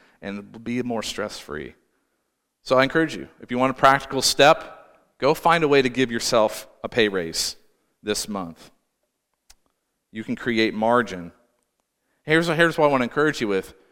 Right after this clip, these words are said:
You can, listen, church, you can control your money. It doesn't have to control you.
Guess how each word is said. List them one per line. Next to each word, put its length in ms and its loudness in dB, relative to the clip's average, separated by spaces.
You 400 -2
can, 600 -4
listen, 280 -4
church, 360 -10
you 220 -4
can 720 2
control 480 -2
your 120 -4
money. 460 -4
It 200 -8
doesn't 340 4
have 380 4
to 260 -6
control 420 -6
you. 260 -8